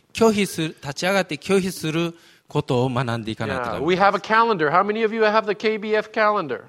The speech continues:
Speaker 1: カレンダー、ケービーエフカレンダー持ってはる方、
Speaker 2: Yeah, yeah.
Speaker 1: いらっしゃいますでしょうか？
Speaker 2: On that calendar are twelve things you can say to speak against the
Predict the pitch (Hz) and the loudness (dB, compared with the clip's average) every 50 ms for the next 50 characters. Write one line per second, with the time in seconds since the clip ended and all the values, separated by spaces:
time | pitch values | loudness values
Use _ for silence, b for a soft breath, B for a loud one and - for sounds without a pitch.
0 | - - - 170 175 202 208 202 190 170 143 127 127 - 190 190 185 202 196 196 | -12 -6 0 2 4 4 4 2 2 2 2 2 2 2 2 2 2 2 2 2
1 | - - 208 196 196 185 160 151 143 143 131 - 139 139 147 139 143 143 135 147 | 2 2 2 2 4 4 4 2 2 2 2 0 0 0 0 0 -2 -2 -2 -2
2 | - - - 147 123 113 113 110 107 - - 113 107 104 104 - - 98 160 165 | -2 -2 -2 -4 -4 -4 -6 -8 -8 -10 -12 -12 -10 -10 -12 -12 -10 -4 2 4
3 | 202 247 247 247 240 233 - - 240 262 262 254 233 196 185 180 160 160 156 160 | 4 6 6 4 2 2 2 4 6 6 6 6 6 4 4 4 6 4 4 2
4 | - 214 233 233 247 233 214 214 247 233 220 190 151 131 175 214 214 - 220 185 | 2 4 6 6 6 6 4 2 0 0 0 0 -2 -4 -6 -6 -4 -4 -4 -4
5 | 165 - - 262 247 233 208 160 151 156 - - - - - 262 208 - 208 180 | -4 -4 -2 0 2 2 2 0 -2 -6 -6 -8 -8 -8 -8 -6 -4 -2 -4 -2
6 | 165 208 214 214 190 160 - - - - - 170 143 131 156 | -2 -2 -2 -2 -2 -4 -8 -12 -14 -16 -16 -18 -8 -4 -4